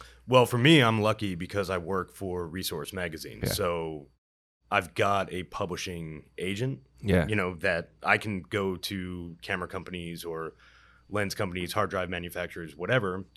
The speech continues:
Speaker 1: and say, "Hey, I've got this crazy idea. I wanna go to Tahiti for a month and dive with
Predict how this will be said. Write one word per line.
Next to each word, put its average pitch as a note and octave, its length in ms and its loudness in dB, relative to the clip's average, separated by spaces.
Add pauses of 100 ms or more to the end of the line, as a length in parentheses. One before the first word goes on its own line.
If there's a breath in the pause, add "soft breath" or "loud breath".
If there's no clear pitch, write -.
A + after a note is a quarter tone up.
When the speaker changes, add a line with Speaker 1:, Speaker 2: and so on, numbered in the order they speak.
Speaker 1:
and F2+ 120 -10
say, G2 160 -2
"Hey, C3+ 200 2
I've F2+ 80 -2
got F#2 140 -4
this D2+ 100 -10
crazy G2 320 -4
idea. F2+ 420 -6
I D2+ 60 -8
wanna F2+ 180 -10
go F2 480 -6
to F#2+ 180 -8
Tahiti G2 460 -6
for F2+ 180 -8
a E2+ 60 -6
month F2 380 -8 (420)
and E2+ 520 -8 (220)
dive F#2 760 -4
with F2+ 240 -6